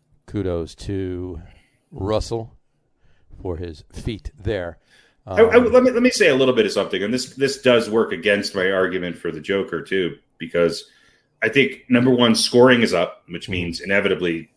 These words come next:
Speaker 2: a lot of times assists are up. Then this has a lot to do with, I think, Westbrook. There's no defense.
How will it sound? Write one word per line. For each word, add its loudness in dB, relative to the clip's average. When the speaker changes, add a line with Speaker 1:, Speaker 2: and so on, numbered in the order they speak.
Speaker 2:
a -2
lot 4
of -6
times -8
assists -2
are -6
up. -10
Then 4
this 4
has 4
a 4
lot 6
to -4
do 6
with, 4
I 2
think, -4
Westbrook. -2
There's 8
no 8
defense. -2